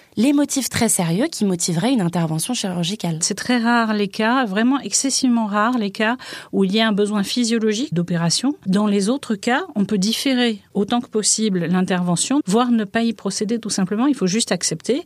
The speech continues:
Speaker 2: que l'enfant, euh, ait ses caractéristiques sexuelles, du moins tant qu'il n'aura pas émis de souhait à l'instance inverse.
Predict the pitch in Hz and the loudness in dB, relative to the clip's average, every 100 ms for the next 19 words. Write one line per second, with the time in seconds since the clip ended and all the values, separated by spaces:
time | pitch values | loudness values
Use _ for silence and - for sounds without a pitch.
0 | _ - 214 - 180 175 165 - 220 262 | _ 0 0 0 0 2 2 0 2 2
1 | 247 170 170 - - 165 - - 190 170 | 2 2 0 -2 0 0 0 -2 -2 -2
2 | 160 165 156 170 - 160 - 214 311 202 | -2 -2 -4 -4 -4 -4 -2 -2 0 -2
3 | 190 - - 170 180 208 214 175 170 156 | -4 -12 -6 0 2 0 -2 0 0 0
4 | 165 220 285 - 202 185 226 214 170 - | 0 0 0 0 2 2 2 2 0 0
5 | 220 202 180 180 - 180 - 170 160 - | 0 2 2 0 -2 -4 -2 -4 -6 -8